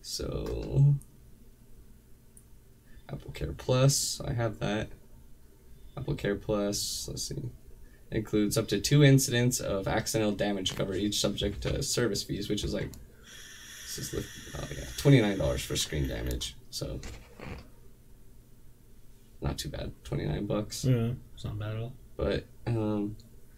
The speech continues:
Speaker 1: in addition, you'll get express replacement service and twenty-four seven priority access to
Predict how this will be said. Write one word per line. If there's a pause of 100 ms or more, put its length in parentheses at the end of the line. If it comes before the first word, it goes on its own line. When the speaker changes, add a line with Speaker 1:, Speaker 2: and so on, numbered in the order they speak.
(280)
Speaker 1:
in
addition,
you'll
get
express
replacement
service
and
twenty-four
seven
priority
access
to